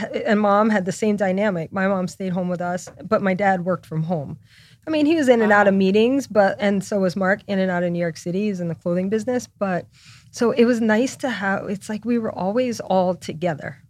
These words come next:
Speaker 1: all four of us. So it wasn't a hard transition to, I knew if I wanted to continue doing personal training,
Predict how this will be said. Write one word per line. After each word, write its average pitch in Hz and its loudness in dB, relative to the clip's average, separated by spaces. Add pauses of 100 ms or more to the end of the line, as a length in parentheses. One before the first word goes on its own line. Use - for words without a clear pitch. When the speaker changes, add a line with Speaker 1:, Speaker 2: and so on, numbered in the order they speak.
Speaker 1:
all 202 4
four 175 -2
of 160 -8
us. - -14 (120)
So 320 6
it 294 2
wasn't 392 0
a 269 6
hard 226 4
transition 196 -2
to, 185 -4 (680)
I 240 6
knew 294 6
if 240 6
I 240 4
wanted 233 2
to 214 -12
continue 220 0
doing 196 -2
personal 202 0
training, 180 0